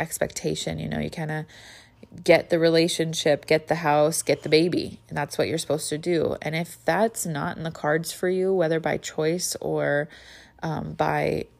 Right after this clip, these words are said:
circumstance, I hope you know that your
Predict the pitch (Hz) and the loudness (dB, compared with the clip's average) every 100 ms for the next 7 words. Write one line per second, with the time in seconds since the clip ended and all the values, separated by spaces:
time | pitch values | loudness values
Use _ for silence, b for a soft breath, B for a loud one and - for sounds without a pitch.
0 | - - 170 190 190 - 208 214 226 - | -8 0 2 2 -2 -2 0 0 -2 -4
1 | - - b b b b _ _ 175 202 | -8 -10 b b b b _ _ 0 2
2 | 196 190 180 165 151 - 180 185 175 156 | 4 2 0 -2 -4 -4 -4 -2 -2 -2
3 | - 156 165 170 180 | -8 -2 2 4 2